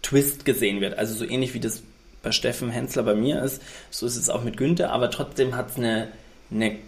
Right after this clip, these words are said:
n-, schon auch einen Tiefgang und einen, einen Outcome, wie du eben in die langfristige Motivation kommst und nicht immer nur in diese kurzfristige Motivation.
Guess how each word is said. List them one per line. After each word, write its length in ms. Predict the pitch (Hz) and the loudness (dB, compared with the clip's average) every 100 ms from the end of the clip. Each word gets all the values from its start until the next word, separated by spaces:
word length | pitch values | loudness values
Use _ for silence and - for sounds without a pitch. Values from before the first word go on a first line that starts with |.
| - - - - - - - | -20 -20 -20 -20 -20 -10 -2
n-, 360 | 117 - - | -2 -2 -2
schon 180 | - 127 | 2 4
auch 140 | 113 120 | 2 0
einen 80 | |
Tiefgang 500 | 113 127 - 98 95 | -2 -2 0 0 0
und 220 | 98 110 107 | -2 -4 0
einen, 400 | 101 98 98 101 | 0 2 0 0
einen 180 | 101 - | 0 0
Outcome, 400 | 107 - 104 101 | -2 -2 -4 -2
wie 100 | 107 | -2
du 320 | 110 107 107 - - - - | -2 0 0 -4 -16 -20 -4
eben 580 | 104 104 113 107 104 - - | 2 4 4 2 -2 -12 0
in 200 | 117 113 | 2 4
die 340 | 113 113 110 - 113 | 4 2 2 -2 -4
langfristige 580 | 104 107 123 - 110 | -2 -2 -2 -2 -2
Motivation 720 | 107 101 98 98 98 - 98 98 | 0 0 0 0 0 0 -2 -2
kommst 380 | 87 87 - | -6 -8 -8
und 80 | - | -6
nicht 160 | 98 - | -4 -2
immer 160 | 98 | -2
nur 120 | 92 87 | 0 0
in 60 | |
diese 200 | 87 95 | 0 -2
kurzfristige 580 | - - - - - 185 | -2 -2 -4 -6 -8 -8
Motivation. 680 | 180 - - - - - | -6 -6 -6 -4 -4 -4